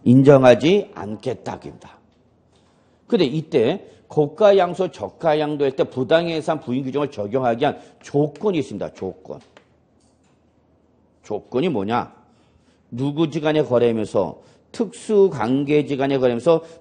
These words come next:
비싸게 사서 뭐 했다고? 싸게 팔았대. 그럼 이때 부당행위, 부인 규정을 적용할 때는 이때는 조건이 있는데 조건이 뭐냐? 자,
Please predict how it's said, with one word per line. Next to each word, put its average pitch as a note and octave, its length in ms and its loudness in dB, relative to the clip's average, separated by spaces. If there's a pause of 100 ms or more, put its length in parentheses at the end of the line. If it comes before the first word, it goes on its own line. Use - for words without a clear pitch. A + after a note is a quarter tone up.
비싸게 C#3+ 640 0
사서 C#3+ 400 4
뭐 A#2 140 4
했다고? A#2+ 520 2 (180)
싸게 F#3+ 520 4
팔았대. A2+ 500 -6 (1200)
그럼 D#3+ 100 -2
이때 F3 280 -2
부당행위, F3+ 800 -4
부인 C#3 400 -8
규정을 C#3 340 -6
적용할 B2 480 -4
때는 A2+ 340 -4 (320)
이때는 C3 380 -2
조건이 D3 460 -4
있는데 B2 180 -2
조건이 C3 360 -4
뭐냐? G#2 420 -6 (440)
자, F#2+ 280 -6